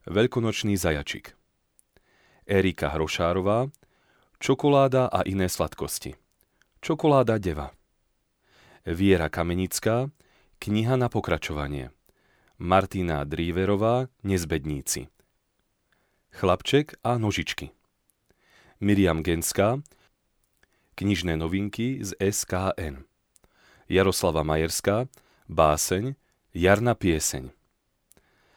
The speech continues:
Alexandra Orletová, Pravidlá slušného správania,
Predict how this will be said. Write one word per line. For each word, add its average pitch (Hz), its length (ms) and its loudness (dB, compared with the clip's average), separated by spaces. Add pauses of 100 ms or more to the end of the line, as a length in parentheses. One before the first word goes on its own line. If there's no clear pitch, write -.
(220)
Alexandra 92 640 2
Orletová, 101 640 2 (560)
Pravidlá 151 400 6
slušného 98 480 -2
správania, 73 640 -4